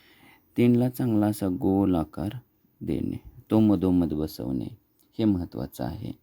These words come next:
त्यानंतर चारचा सराव मात्र चांगला करून घेणं महत्त्वाचं आहे.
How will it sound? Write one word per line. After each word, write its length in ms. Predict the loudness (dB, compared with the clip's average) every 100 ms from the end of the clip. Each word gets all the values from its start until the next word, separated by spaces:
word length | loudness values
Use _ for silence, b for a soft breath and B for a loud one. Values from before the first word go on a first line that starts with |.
| b b b b _
त्यानंतर 560 | 2 4 4 0 -2 -4 -6 _ _ _ -2
चारचा 400 | 0 0 -2 -4
सराव 320 | 0 2 4
मात्र 300 | 2 0 -6
चांगला 440 | -6 -4 -2 -2
करून 400 | -4 -6 -2 0
घेणं 340 | -2 -2 -2 -2 -6 _ _ _
महत्त्वाचं 680 | -8 -8 -6 -10 -6 -8 -8 _ -10
आहे. 300 | -10 -8